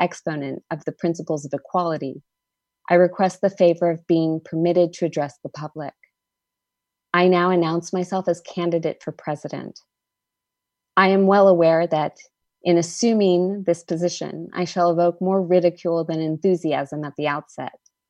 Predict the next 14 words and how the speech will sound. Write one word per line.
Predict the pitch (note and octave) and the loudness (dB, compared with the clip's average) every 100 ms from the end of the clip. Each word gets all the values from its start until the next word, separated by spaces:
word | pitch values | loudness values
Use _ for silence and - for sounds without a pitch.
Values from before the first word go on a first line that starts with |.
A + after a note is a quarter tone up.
| _ _ _ _ _ _ - | _ _ _ _ _ _ -2
But | E3+ | 4
this | G3+ G3 | 4 4
is | F#3 | 2
an | F3+ E3 | 0 -2
epoch | E3 E3 E3 | -2 -4 -4
of | C#3 | -10
sudden | - - F#3+ G3 | -8 -4 -2 0
changes | G3 F#3 F3+ F#3 G#3 G#3+ - | -2 -4 -4 -4 -8 -10 -10
and | E3 D#3 | -8 -8
startling | - F3+ F3 E3+ D#3 D3+ | -6 -2 0 0 -2 -6
surprises. | - - - C#3+ D3 - - - _ _ _ _ _ _ | -10 -14 -12 -12 -10 -10 -12 -16 _ _ _ _ _ _
What | D#3+ - | -6 0
may | F3 F3 | 2 2
appear | E3 - F3+ D#3+ - | 0 -2 -4 -2 -6